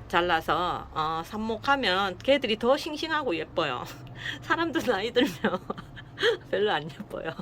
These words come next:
아가들이 예뻐요. 그런 것처럼 식물도 때로는 잘라서 삽목하고,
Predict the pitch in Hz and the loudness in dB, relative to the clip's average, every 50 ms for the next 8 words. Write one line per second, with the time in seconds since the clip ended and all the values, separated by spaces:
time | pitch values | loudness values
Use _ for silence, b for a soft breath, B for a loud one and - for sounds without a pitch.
0 | - - - - - B B B B B B - - 196 196 202 214 208 214 190 | -12 -14 -18 -18 -14 B B B B B B 0 0 2 2 2 0 2 2 4
1 | 175 165 180 180 - - - 214 175 170 165 160 165 - - B B B B B | 6 6 6 4 2 -2 -4 -2 -2 -2 -4 -6 -8 -10 -14 B B B B B
2 | - - 202 214 208 202 180 - 185 151 160 165 175 175 - 233 233 220 220 214 | -4 -2 0 0 0 0 0 0 0 0 0 -2 -4 -4 -4 -2 -2 -2 -2 0
3 | 190 165 151 156 170 180 - - 202 196 196 185 165 147 156 165 160 - 151 160 | 2 2 2 2 0 -2 -2 -2 -2 -2 -2 -2 -4 -4 -6 -6 -4 -2 0 0
4 | 165 160 156 160 - - - 170 175 180 190 180 - - 175 160 147 135 151 175 | 0 -2 -2 -4 -8 -4 -2 -2 -2 -2 -6 -8 -6 -6 -6 -6 -4 -6 -6 -6
5 | 180 | -8